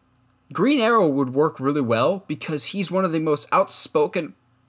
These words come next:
politically minded characters ever. Um, in the world of D C, at least. And so, trying to make him Batman,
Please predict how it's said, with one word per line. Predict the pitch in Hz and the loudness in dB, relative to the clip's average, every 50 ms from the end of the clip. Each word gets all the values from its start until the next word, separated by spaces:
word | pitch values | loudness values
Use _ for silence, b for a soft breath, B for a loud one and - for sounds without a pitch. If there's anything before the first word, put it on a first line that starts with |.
| _ - | _ -6
politically | - 165 156 147 143 143 170 208 226 220 226 - 180 185 | -2 -2 -2 0 0 2 2 2 2 2 0 -2 -2 -2
minded | 165 135 127 131 139 147 147 139 139 117 - - | 0 2 2 2 2 0 0 -2 -2 -4 -6 -10
characters | - - 143 135 135 123 117 117 - 120 107 104 - - _ _ _ - | -8 -2 0 2 2 2 0 -4 -6 -6 -6 -6 -6 -10 _ _ _ -4
ever. | 135 139 143 143 117 110 107 85 - - - _ _ b b b b b b b b b b b b _ _ _ _ _ _ _ - | -2 0 0 0 0 0 -2 -4 -4 -6 -12 _ _ b b b b b b b b b b b b _ _ _ _ _ _ _ 0
Um, | 143 139 135 135 127 120 117 107 113 - _ _ _ _ _ _ _ _ _ _ _ _ _ - | 2 4 4 4 4 2 0 -2 -4 -8 _ _ _ _ _ _ _ _ _ _ _ _ _ -4
in | 147 139 139 | -2 0 0
the | 131 135 | 0 0
world | 135 139 143 143 127 127 | 2 2 2 2 2 0
of | 120 117 | -4 -4
D | 139 131 | -4 -2
C, | 120 - 156 151 123 | -2 0 0 0 0
at | - - - | -2 -4 -8
least. | 104 85 - - - - - B B B B B B B B B B - | -10 -10 -10 -10 -12 -12 -16 B B B B B B B B B B -2
And | 165 175 | -2 0
so, | - - - 196 196 185 175 _ _ _ _ _ _ _ _ _ _ _ _ _ _ _ _ _ _ _ _ _ _ _ _ _ _ _ _ _ _ _ _ _ _ _ _ _ - - | 0 0 2 2 4 2 2 _ _ _ _ _ _ _ _ _ _ _ _ _ _ _ _ _ _ _ _ _ _ _ _ _ _ _ _ _ _ _ _ _ _ _ _ _ -14 -8
trying | - - - 196 208 247 285 262 | -6 -2 0 2 2 2 0 0
to | - - | 0 0
make | 151 143 135 175 254 262 - | 0 2 2 2 0 0 -2
him | - 151 135 120 110 | -6 -4 -4 -2 -2
Batman, | 113 120 113 - - 113 110 107 107 107 123 - | 0 0 -2 -2 -4 -6 -6 -6 -4 -6 -6 -8